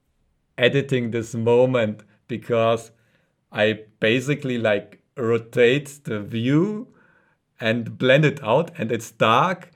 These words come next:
and then you have some crashing sounds and a do-, a dog barking, and I don't own a dog, and nobody would notice that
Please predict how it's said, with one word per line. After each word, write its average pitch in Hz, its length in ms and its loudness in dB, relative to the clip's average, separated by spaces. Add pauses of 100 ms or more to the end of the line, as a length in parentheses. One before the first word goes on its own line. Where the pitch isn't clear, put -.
(380)
and 120 180 -2
then 131 240 2
you 123 180 0
have 123 220 2
some 110 320 -4
crashing 131 520 0
sounds 165 580 -4
and 117 240 -4
a 113 120 0
do-, 135 600 2
a 151 100 -6
dog 143 440 0
barking, 110 720 0
and 113 160 -4
I 127 180 2
don't 156 520 2
own 151 300 0
a 123 120 -4
dog, 110 540 -2 (380)
and 135 200 0
nobody 151 600 4
would 127 260 0
notice 139 560 2
that 95 340 -4